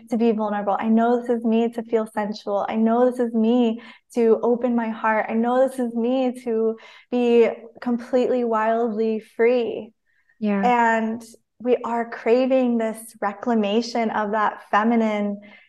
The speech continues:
Speaker 1: within us. And not that that's the only way and the only way of how to be. Like, we really need both. Is, if there's anything I've learned, it's like,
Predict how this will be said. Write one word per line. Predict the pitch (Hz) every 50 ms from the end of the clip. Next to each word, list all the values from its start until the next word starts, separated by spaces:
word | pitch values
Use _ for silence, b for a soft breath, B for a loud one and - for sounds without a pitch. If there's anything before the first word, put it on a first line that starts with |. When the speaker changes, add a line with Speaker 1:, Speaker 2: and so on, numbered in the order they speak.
| B B
Speaker 1:
within | - 220 208 214 - 208 220 247
us. | 226 196 180 196 202 -
And | - 226 220 214
not | 214 220 220 220
that | 233 220
that's | 240 226 226 - - -
the | 208 -
only | - 220 220 220 220 220
way | 214 220 214 214
and | 214 214
the | 208 214
only | 202 208 214 220 214
way | 214 208 214
of | 214
how | 208 214 202
to | 196 202
be. | 196 196 - 214 247 247 233
Like, | 214 202 196
we | 214 214 208
really | 196 185 196 220 226 220 226 220
need | 214 208 202 196 202
both. | - 202 202 202 190 196 202 208
Is, | 202 208 202
if | - - -
there's | 220 208 214 208
anything | - 208 214 214 220 226 220 226 220
I've | 214 214 208 196 196
learned, | 202 202 196 196 190 196
it's | 196 - -
like, | - 104 - - -